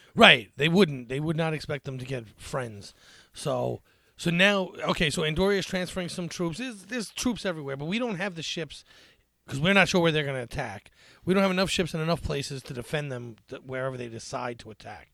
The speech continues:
We would basically just have to hold them off long enough for other ships to come. And then, for some reason, the ships turn around in about face.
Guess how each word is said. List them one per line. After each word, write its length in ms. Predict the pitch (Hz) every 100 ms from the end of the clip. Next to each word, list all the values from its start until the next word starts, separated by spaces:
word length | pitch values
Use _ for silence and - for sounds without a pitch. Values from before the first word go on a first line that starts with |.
| _ - -
We 80 | 165
would 120 | 143
basically 320 | 139 190 151 165
just 100 | 147
have 80 | 143
to 100 | 113
hold 180 | 156 147
them 100 | 143
off 180 | 143 135
long 120 | 127
enough 180 | 123 120
for 100 | 135
other 200 | 131 117
ships 240 | - 117
to 80 | -
come. 300 | - 110 98 _ _ _ _ _ _ _ _ _ _ _ _ _ _
And 220 | - 143 180
then, 360 | 233 190 165
for 240 | - - 160
some 500 | - 196 185 208 185
reason, 480 | 180 156 127 151 - _ _ _
the 100 | 143
ships 260 | - 170 -
turn 220 | 160 147
around 260 | 139 135 131
in 60 |
about 260 | 117 110 107
face. 380 | 117 95 -